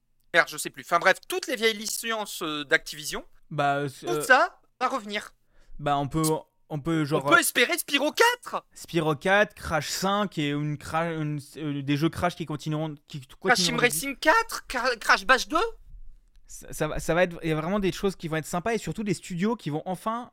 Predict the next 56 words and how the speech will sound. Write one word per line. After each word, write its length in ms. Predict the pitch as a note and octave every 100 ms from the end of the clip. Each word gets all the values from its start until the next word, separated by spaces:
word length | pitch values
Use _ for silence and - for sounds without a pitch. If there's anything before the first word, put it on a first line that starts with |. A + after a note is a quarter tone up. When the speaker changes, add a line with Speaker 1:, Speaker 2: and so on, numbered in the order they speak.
| _
Speaker 2:
arrêter 380 | F3+ F3+ F#3+ A3
de 100 | F#3+
servir 360 | - F3+ F#3+ -
uniquement 420 | A3+ A3+ - A3 A3
de 80 | D#3+
studio 240 | - F3+
support 320 | - F3 G3+
pour 100 | E3+
Call 140 | D#3 D3+
of 60 |
Duty, 260 | C#3 G#3+ A#3+ - - -
parce 160 | D3+ C#3+
que 100 | E3+
rappelons 360 | E3 E3+ G3+
que 200 | E3 D3+ -
à 80 | E3
la 100 | E3
fois 220 | E3+ D#3+
Toys 180 | F#3+ F#3+
for 220 | - E3
Bob 340 | E3+ F3 D#3 - _ _ -
et 100 | D#3
Binox, 580 | C#3+ D3+ F#3+ - - - _ _ _ _ -
euh, 560 | D3+ C#3 C3+ C#3 C#3 C3+
Toys 160 | F#3
for 160 | - F3
Bob, 180 | E3 D3
Binox, 380 | G3 F#3 -
Infinity 340 | F3 - D3+ C#3+
Ward 340 | D#3 G#3+ G#3 - _
s-, 180 | - -
bossent 300 | D#3 D#3+ F#3+
tous 120 | - A#3+
Speaker 1:
Ouais. 40 |
Speaker 2:
sur 220 | - F#3+
Call 120 | G3+
of 100 | G3+
Duty 240 | F#3 F3+ D#3
maintenant, 260 | C3+ C3 - _ _ _ -
alors 200 | D#3+ -
que 80 | E3
Toys 160 | F3
for 220 | - E3
Bob 180 | D#3 E3
ont 80 | D3
fait 140 | D3+
des 140 | C#3 C#3
jeux 140 | D3+
comme 280 | - C#3 C3+ - -
Spyro, 560 | - - F3 F3 F3 F#3
Crash 240 | - E3
Team 140 | - D3+
Racing 440 | D3+ - E3+ D#3+ D#3
et 80 |
Crash 260 | D3 C#3+ B2+
quatre, 360 | C4+ F4 -